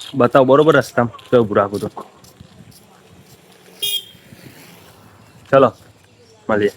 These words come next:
ચોકડી એ, એ આઈ જાય છે આપણા આશ-, આશ્રમ ચોકડી, મોવડીવાળા રોડ ઉપર.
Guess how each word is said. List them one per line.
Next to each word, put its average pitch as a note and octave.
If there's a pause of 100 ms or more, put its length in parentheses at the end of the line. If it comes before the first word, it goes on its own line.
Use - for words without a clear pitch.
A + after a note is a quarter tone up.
(640)
ચોકડી C3+ (3500)
એ, E3
એ F#3
આઈ E3+
જાય F#3
છે E3+
આપણા F3
આશ-, C#3
આશ્રમ D#3+
ચોકડી, F3+ (380)
મોવડીવાળા E3
રોડ E3
ઉપર. C3+